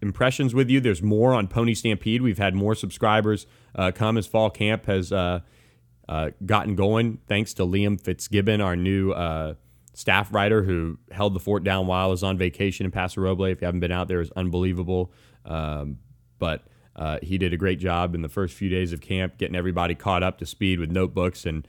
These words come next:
uh, Sonny Dykes' press conference and things like that. So he's gonna be continuing to be around, so just more content for you guys. The season is, uh, three weeks away come Saturday. So, uh, get excited and, and, uh, you know, tell your friends if they're not subscribing to Pony Stampede, they should,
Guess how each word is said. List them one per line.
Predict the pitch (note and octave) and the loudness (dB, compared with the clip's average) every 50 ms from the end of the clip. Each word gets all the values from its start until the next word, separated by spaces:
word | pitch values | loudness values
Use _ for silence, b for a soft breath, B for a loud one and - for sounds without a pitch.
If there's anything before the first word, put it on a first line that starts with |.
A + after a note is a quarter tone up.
| b b b b b | b b b b b
uh, | - D#2+ D#2 D2+ D2+ C#2 | -8 -6 -4 -4 -4 -4
Sonny | - - A2 G2 F2+ | -4 -2 -2 0 2
Dykes' | F2+ F#2 F#2+ F#2+ - - | 2 0 0 -2 -6 -8
press | - - - - - | -4 -2 -2 -2 -2
conference | - - F#2 F2+ F#2 - F#2+ F2+ D#2+ F2+ | -2 -2 -2 -2 -2 -2 -4 -4 -4 -6
and | F2 D#2+ | -6 -4
things | F#2 F#2 F#2 F2 E2+ | -2 -2 -2 -2 -2
like | F2 E2 D#2 - | -2 -4 -4 -2
that. | - F2 F2+ F2+ F#2 - _ _ _ _ _ _ _ _ _ _ _ _ - - - | -2 0 0 0 -2 -4 _ _ _ _ _ _ _ _ _ _ _ _ -18 -14 -2
So | - - A#2 G#2+ F#2+ E2+ D#2+ b b b b b b b | 2 4 6 6 4 2 0 b b b b b b b
he's | - A#2 A2 G2 | -2 0 0 2
gonna | G#2+ G#2 G2 | 2 0 2
be | F2+ G#2 G2+ - - - _ | 2 0 0 -2 -4 -10 _
continuing | - G#2+ G2 - A#2 G#2+ G#2 G#2 G#2 | -4 -4 -2 0 0 0 2 2 0
to | F#2+ | 0
be | F2 A2 | 2 2
around, | G#2+ G2+ G2 G2 G#2 A2+ A2 - | 2 2 2 2 2 0 0 -2
so | - F2 | -4 -6
just | G2 F#2 - | -6 -4 -2
more | G2+ G2+ G2+ | -2 -2 -2
content | - - G#2+ G#2 G2+ - A2 G#2 - | -2 -2 -2 -2 -2 -2 -2 -2 0
for | - | 0
you | G2+ G#2 G#2 | 2 2 2
guys. | G2+ G2+ F2 E2 D#2+ D2 D#2 | 2 2 2 2 0 -2 -4
The | E2 | -6
season | - - A2 G#2+ G2+ G#2+ G#2+ G2+ | -4 0 0 0 2 2 2 2
is, | F#2+ F2+ E2+ - b b b b b b b b | 2 0 0 -4 b b b b b b b b
uh, | - E2+ E2 E2+ E2+ - | -8 -6 -4 -4 -4 -6
three | - - - G#2+ A#2+ D3 C#3+ | -8 -8 -4 0 2 2 4
weeks | C3+ C#3+ C#3 - - - | 4 2 0 0 0 0
away | A#2+ G#2+ A#2 B2 A#2+ G2 F2+ F#2 F#2+ F#2 - _ _ | 2 4 4 4 4 4 2 2 0 -2 -6 _ _
come | - - A#2 A2 G#2+ G2 | -6 -2 -2 0 -2 -2
Saturday. | - - A2+ A2 B2 A#2 F#2+ D2+ C2+ B1+ C#2 D#2+ - _ _ | 0 2 2 2 2 2 0 -2 -4 -6 -10 -14 -18 _ _
So, | - - - A2+ G#2+ G2+ F#2 F#2 F2 E2 b b b b b b - | -6 0 2 4 4 4 4 2 0 -2 b b b b b b -6
uh, | F2 E2+ E2 | -4 -4 -2
get | F2 E2+ A2 A#2 | -2 0 0 0
excited | A#2+ - - - G#2 G2+ A2 G#2 A2 A2 G#2+ G#2 | 0 -2 -2 -2 0 2 2 4 4 4 2 2
and, | F#2+ F2+ F2+ - - | 2 0 -2 -4 -4
and, | F#2 F2 E2+ E2+ E2+ D#2+ | -4 -4 -2 -2 -2 -2
uh, | E2 E2 E2 D#2+ D#2+ D#2+ D#2+ - | -2 -2 -2 -2 -2 -4 -4 -6
you | - F2 | -6 -6
know, | E2 | -6
tell | D2+ - G#2+ G#2 | -4 -2 -2 0
your | G2+ F2+ | 0 0
friends | - G#2 G2+ G2 F#2+ F2+ | 0 0 0 0 0 -2
if | D#2+ | -2
they're | C2+ F#2 | -2 -2
not | F2+ F#2 F#2+ E2 - | -2 -2 -4 -6 -8
subscribing | F2+ F2 - G2+ F#2 F#2 F2+ F2+ F2 | -10 -6 -4 -2 0 0 0 -2 -4
to | F2+ E2+ | -6 -8
Pony | - - F#2+ F2+ F2 | -6 -6 -4 -4 -4
Stampede, | - - F#2+ F2+ E2+ - - G2 F2+ E2+ | -4 -4 -4 -4 -4 -4 -4 -4 -2 -2
they | E2 E2 | -2 -4
should, | D2+ - - - F#2+ F2+ E2+ E2 | -6 -6 -4 -2 0 0 0 -2